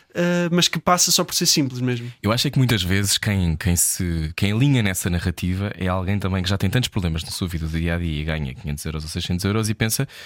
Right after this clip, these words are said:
Speaker 2: "Eu já sou, eu já tenho tantos problemas, eu não quero também ter mais este." Sendo que não consegue fazer aí o exercício que eu tenho medo que seja só de quem tem privilégio ou viveu em privilégio, de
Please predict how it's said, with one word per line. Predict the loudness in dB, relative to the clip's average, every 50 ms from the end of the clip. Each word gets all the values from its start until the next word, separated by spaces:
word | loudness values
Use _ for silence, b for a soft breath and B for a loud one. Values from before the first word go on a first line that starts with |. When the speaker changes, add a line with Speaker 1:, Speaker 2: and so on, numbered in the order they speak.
| B B B B B B B B B B _ _ _ _ _ _ _ _ _ 0
Speaker 2:
"Eu | 2 2
já | 4 2
sou, | 2 2 0 0 0 0
eu | -2
já | -2 0
tenho | 2 0 2
tantos | 2 2 0 0
problemas, | 0 -2 -2 0 0 0 0 0 -2 -4 -6 -6 -4
eu | -2 -2
não | 0
quero | 0 -2 -2
também | 0 0 0 0
ter | 0 0
mais | 0 0 0 -2 -2
este." | -6 -8 -10 -12 -18 -20 _ _ _ _ _ _
Sendo | -8 -2 0 0 0 0
que | 0 0 0 2 0 -2 -4 -8 _ _ _ _ _ _ -14 -4
não | -2 0 0 0
consegue | 2 0 0 0 2 0 -2 -2
fazer | -2 -2 -2 0 0
aí | 0 0
o | 0 0 0
exercício | 0 0 -2 0 0 0 0 0 0 0 -2 -2 -4 b b b b b b b b b b b _ _ _ _ _ _ _ -2
que | -2 -2
eu | 0
tenho | 0 0 2 4
medo | 4 2 2 0
que | 0
seja | 0 0 0 0 0
só | 0 0 0 -2
de | -2
quem | -2 -2 0
tem | 0 0 0
privilégio | 0 0 0 0 0 0 -2 -2 -4 -6 -8 -10 _ _ _ _ _ _ _ _ -4
ou | -2
viveu | 0 0 0 2 2 2 2
em | 0
privilégio, | -2 -2 -4 -2 -2 -2 -2 -2 -2 -2 -2
de | 0 0 0 0